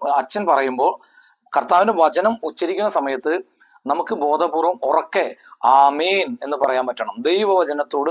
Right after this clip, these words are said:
ആമേൻ. വൈദികൻ പറഞ്ഞ ആ കൂദാശ വചനത്തിൽ പൂർണ്ണമായിട്ടും ഞാൻ വിശ്വസിക്കുന്നു, ഇത് ഈശോയുടെ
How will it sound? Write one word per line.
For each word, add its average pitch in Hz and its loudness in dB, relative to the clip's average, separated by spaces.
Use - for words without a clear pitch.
ആമേൻ. 131 2
വൈദികൻ 180 0
പറഞ്ഞ 156 0
ആ 160 4
കൂദാശ 165 0
വചനത്തിൽ 147 -2
പൂർണ്ണമായിട്ടും 214 4
ഞാൻ 214 4
വിശ്വസിക്കുന്നു, 180 -2
ഇത് 160 -4
ഈശോയുടെ 175 -2